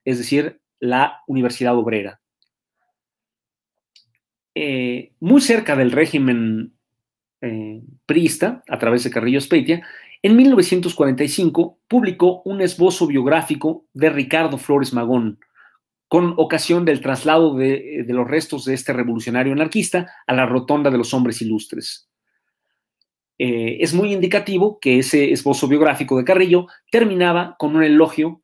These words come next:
al gobierno de Ávila Camacho. Quién sabe qué hubiera, eh, pensado Flores Magón de haber sabido que su biógrafo y lo iba a asociar con el, con el presidente priista.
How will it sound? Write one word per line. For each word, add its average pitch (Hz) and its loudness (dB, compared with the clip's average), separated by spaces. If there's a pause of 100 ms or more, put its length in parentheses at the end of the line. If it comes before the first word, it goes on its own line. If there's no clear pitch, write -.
(120)
al 139 -2
gobierno 143 -2
de 135 -2
Ávila 123 0
Camacho. - -8 (720)
Quién 151 -2
sabe 143 -2
qué 143 -2
hubiera, 131 -2
eh, 110 -10
pensado 135 0
Flores 131 0
Magón 131 -2 (640)
de 123 -4
haber 131 -2
sabido 127 0
que 117 -10
su 110 -12
biógrafo 123 -4
y 127 -4
lo 123 -2
iba 123 0
a 131 -2
asociar 123 -4
con 123 -6
el, 113 -4
con 110 -8
el 107 -8
presidente 117 -4
priista. 110 -8